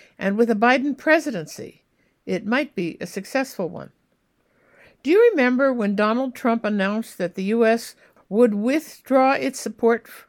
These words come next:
from the United Nations Arms Trade Treaty that regulated conventional weapons, including small arms, battle tanks, combat aircraft, and warships. Trump said, quote, "Under my administration, we will never surrender American sovereignty to anyone.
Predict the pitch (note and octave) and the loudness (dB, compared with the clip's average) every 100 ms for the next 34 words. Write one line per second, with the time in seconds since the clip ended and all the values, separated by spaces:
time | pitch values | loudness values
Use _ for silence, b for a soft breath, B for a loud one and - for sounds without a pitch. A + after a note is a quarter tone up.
0 | _ - G#3+ F#3+ G3 G3 A3 C4 B3 B3 | _ -8 0 0 2 0 0 2 2 2
1 | B3+ C#4 B3+ B3+ B3+ A#3 A#3+ A#3+ G#3 A3+ | 2 0 2 2 0 -2 -2 0 0 2
2 | A#3+ A#3 - A3+ A3 A3+ - A#3 A3+ B3 | 0 -4 0 2 2 0 -2 0 0 -2
3 | B3 G#3 F#3+ A3 A#3+ C4+ B3 B3 A#3+ A#3+ | -2 -2 2 2 4 4 4 4 4 -2
4 | - G#3 G#3+ A3+ A#3 A#3+ A#3 A3+ A#3 A#3+ | -2 0 0 -2 -2 0 2 2 0 -4
5 | C4 - b b - G3 G3 F#3+ F#3 F#3 | -4 -14 b b -8 -6 -4 -4 -4 -6
6 | - G#3+ A3 - G#3 G#3+ A3 - F#3+ G3+ | -4 0 0 0 -2 0 -4 -2 0 0
7 | A3 A3 A#3 G#3+ A3 - - A3+ A#3+ A3+ | -2 -4 -2 -2 -6 -10 -4 -2 2 2
8 | G#3+ - G#3 G#3+ - A3 A3 - F#3 F3 | 0 -2 -4 -4 -2 0 0 -4 -8 -8
9 | F3 G3 - A#3 A3+ - _ b b b | -8 -8 -4 -6 -6 -20 _ b b b
10 | b b b _ - F4+ F4+ F4+ C4 B3 | b b b _ -2 -2 0 2 2 0
11 | - C#4+ C4+ - b b b - D#4 F#4+ | -2 2 2 0 b b b -2 0 2
12 | D#4+ D4+ F4 F#4 D#4 D4+ D4+ - D4 C#4 | 2 2 2 2 -2 -2 -4 0 0 0
13 | - B3 B3 D4+ D#4+ C#4 C#4+ C4+ C#4+ D#4+ | -2 0 0 0 0 0 0 2 2 2
14 | C4+ F3 - G3 G3 F#3+ F3+ - F#3 F#3 | 0 -2 -6 -2 0 0 -2 -2 -2 -2
15 | E3+ F3+ F3 E3+ G#3 F#3 G3 G3+ A#3+ A3+ | -2 -4 -8 -6 -4 -4 -4 -4 -4 -4
16 | C4 - F4 E4 E3 - | -4 -4 -4 -4 -6 -12